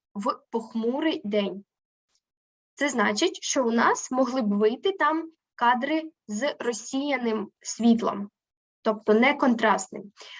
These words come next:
Але за рахунок певних налаштувань і того, що модель стала напроти світла,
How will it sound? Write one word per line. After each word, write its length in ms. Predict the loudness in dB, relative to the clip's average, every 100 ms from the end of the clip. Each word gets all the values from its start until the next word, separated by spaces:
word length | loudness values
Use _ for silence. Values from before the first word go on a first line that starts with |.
| 2
Але 440 | 4 6 4 2
за 160 | 2 2
рахунок 460 | 2 6 6 6 2
певних 420 | 4 8 6 6
налаштувань 840 | 2 2 0 -4 -2 0 0 -2 -8 _ _ _ _ _ -20 -20 -20 -20 _ 0
і 140 | 2
того, 340 | 2 2 2
що 180 | 2 0
модель 300 | -2 0 -2
стала 460 | -4 -2 0 0 0
напроти 680 | -2 -2 -4 0 0 0 -8
світла, 680 | -8 -6 -6 -4 -4 -4